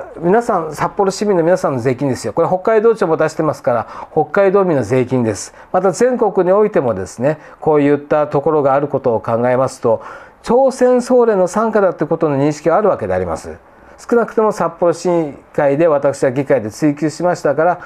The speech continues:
札幌市はそのように回答しているわけであります。そういった傘下の関係の団体に補助金を支出していることを考えますと、やはりですね、えー、この拉致事件っていうのは奥が深くて、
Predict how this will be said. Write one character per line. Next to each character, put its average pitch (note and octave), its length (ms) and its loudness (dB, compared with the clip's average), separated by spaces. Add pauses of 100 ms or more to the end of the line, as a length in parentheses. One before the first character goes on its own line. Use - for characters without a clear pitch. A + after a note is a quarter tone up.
札 D3 220 -6
幌 E3+ 180 0
市 D#3+ 140 -4
は F3+ 60 0
そ C#3+ 140 -6
の D#3+ 100 2
よ F3 100 4
う - 20 0
に A2 80 -2
回 C3+ 260 -2
答 E3 160 2
し D#3 80 -10
て G3 80 2
い F#3 40 4
る E3 60 0
わ G#2+ 120 0
け G#2 100 -12
で F2+ 80 -6
あ E2 60 -6
り E2 80 -10
ま D2+ 120 -10
す。 - 140 -20 (560)
そ A#3+ 300 2
う B3 40 2
い B3 80 2
っ B3 60 2
た B3 120 -2
傘 A3+ 320 -2
下 G3+ 120 0
の F3+ 140 0
関 D#3+ 340 -2
係 F3 240 0
の E3+ 140 2
団 D#3+ 240 -2
体 D#3+ 160 0
に D3+ 60 0
補 D#3+ 180 -2
助 E3+ 200 0
金 F3+ 160 0
を D3+ 200 0
支 D3+ 200 -6
出 E3 220 0
し - 80 -8
て - 80 0
い E3 40 2
る E3 100 0
こ E3 180 -4
と E3 140 2
を C#3 40 0
考 A#2+ 280 -2
え B2 80 4
ま B2+ 120 0
す - 140 -12
と、 B2 300 0 (680)
や E3 120 2
は A#3+ 120 0
り A3+ 100 0
で D3 100 0
す B2 160 -10
ね、 B2+ 420 0
え B2+ 200 2
ー、 A#2 40 -4
こ D3+ 140 -2
の D3 140 0
拉 C3 140 2
致 E3+ 140 -8
事 F3+ 140 -4
件 D#3 260 0
っ - 20 -10
て C3+ 120 -2
い - 20 4
う C#3+ 40 2
の D3+ 80 2
は B2+ 60 2
奥 A#2+ 160 -2
が D#3 140 2
深 F3 220 -2
く - 120 -18
て、 D3+ 360 0